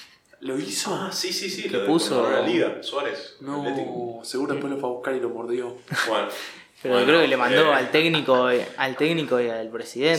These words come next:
Speaker 2: si no
Speaker 3: "No
Speaker 2: lo edité,
Speaker 3: confiaron en mí".
Speaker 2: si no edité lo de Guido con
Speaker 3: "Este es
Speaker 2: un
Speaker 3: para
Speaker 2: mordido
Speaker 3: ustedes".
Speaker 2: similar.
Speaker 3: Decían que no podía jugar más al fútbol. Decían que no podía jugar más al fútbol y hizo veinte goles en un año.
Speaker 2: Es
Speaker 3: Para
Speaker 2: verdad,
Speaker 3: ustedes,
Speaker 2: es verdad
Speaker 3: pum.
Speaker 2: eso.
Speaker 1: No.
Speaker 2: Un grande Suárez.
Speaker 3: Hermoso,
Speaker 1: Bien, bien.
Speaker 3: crack Suárez.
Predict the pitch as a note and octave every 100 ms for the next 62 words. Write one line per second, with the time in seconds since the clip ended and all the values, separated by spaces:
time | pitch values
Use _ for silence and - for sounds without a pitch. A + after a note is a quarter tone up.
0 | A#2+ A2 C3+ C3+ D#3 D#3 C#3+ C#3 D#3+ D#3+
1 | C3+ C3+ D#3 F3+ F3+ D#3+ D3 C3+ B2+ A#2+
2 | B2+ B2 A#2+ A#2+ G#2+ G2+ G2+ G#2 A2+ A2
3 | A2+ - - C3 A#3+ - D3 D3 C3+ B2+
4 | - - C#3+ C#3 D#3+ D3 D3 D3+ D#3+ D3
5 | D3+ D3+ D#3+ C#3+ C3+ E3+ F3 E3 C3+ -
6 | - - - - - - _ _ - _
7 | - D3 C#3+ C#3 D3+ - D3 D3+ B2 -
8 | D#3+ C#3 C3+ C3+ C#3+ C#3+ D3+ D3 C#3+ C#3+
9 | D3 D3 C#3 C3 - - D3+ C#3 C#3+ D#3
10 | D3 C#3 C#3 - D#3+ D3+ C#3+ - - -
11 | _ _ C3+ C3 C3 B2 A#2 - G2+ G2
12 | G2 F#2 - F#2+ - B2 B2 A#2 B2 C3
13 | B2 - A#2+ A2 - -